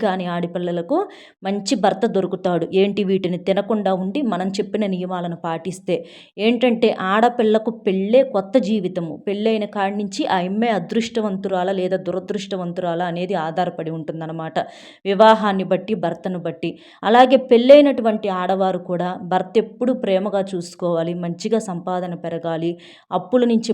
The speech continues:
బయటపడాలి, మేము ఒక రూపాయి వెనకేసుకొని నలుగురిలో ఒక మంచి స్థాయిలో కనిపించాలి, మా యొక్క చిన్న చిన్న కోరికలు తీరాలి అని చెప్పేసి వాళ్ళు కూడా ఇలా చేసుకోవటం వలన నాగేంద్ర స్వామి రోజున నాగమయ్య స్వామిని పూజించుకోవటం వలన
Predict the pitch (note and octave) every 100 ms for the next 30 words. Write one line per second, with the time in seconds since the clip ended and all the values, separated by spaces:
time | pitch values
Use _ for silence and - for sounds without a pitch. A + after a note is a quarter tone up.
0 | F3+ F#3 G3 F#3+ E3+ F3 E3+ F#3 F#3 F#3
1 | G#3 A#3+ A3+ F3 F#3 F#3 F#3+ A3 F#3 F3+
2 | F3 G3+ G3 G3 G3 F3+ F3 F3+ G#3 G3+
3 | E3+ F3 E3+ F3 F3 A3+ - F#3 F3 G3
4 | F#3+ F3+ E3+ E3+ E3+ F3+ E3 F3 F#3 -
5 | - _ G3 G3 G#3 G3 A3 A#3 A3+ A#3
6 | C4 C4 C4 G3+ G3 G3 F#3+ G3 F#3 F#3
7 | F3 F3+ - F#3+ F#3+ G3 G3 G3 G3 G3
8 | F4+ - - - F3 F#3+ G#3 C4 C4 B3
9 | A#3 G3+ F#3+ F#3+ G#3 G3+ G3+ - G#3+ G3
10 | F#3 E3+ F3 B3 G#4 - F#3+ F3+ F#3+ G#3
11 | G#3 F#3+ F#3+ F#3 F3+ F3+ F3 F#3+ C#4 -
12 | - - - F#3 F#3+ G#3 A3+ G#3+ G3 G3
13 | F#3+ F3+ F3+ F3 F#3 G3+ G#3 G3+ - F#3
14 | F3 F3 F3 F3